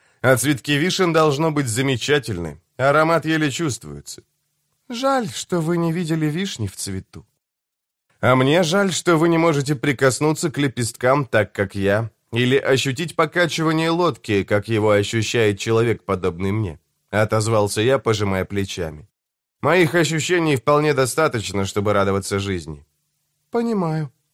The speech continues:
А она накрыла мою ладонь своей. "Кажется, мы уплыли довольно далеко",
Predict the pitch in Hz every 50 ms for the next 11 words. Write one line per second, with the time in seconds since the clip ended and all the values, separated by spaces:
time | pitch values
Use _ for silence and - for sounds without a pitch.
0 | _ _ _ _ _ - 98 104 110 110 131 135 143 147 139 - - 180 202 196
1 | 185 180 180 170 160 160 160 156 151 131 123 127 123 117 110 - 107 104 101 92
2 | 87 80 76 71 - _ _ _ _ _ _ _ _ - - 160 175 165 175 160
3 | - 185 190 202 208 196 175 170 - 175 185 185 190 190 170 180 175 160 165 160
4 | 160 170 160 165 170 165 151 - - 120 131 139 123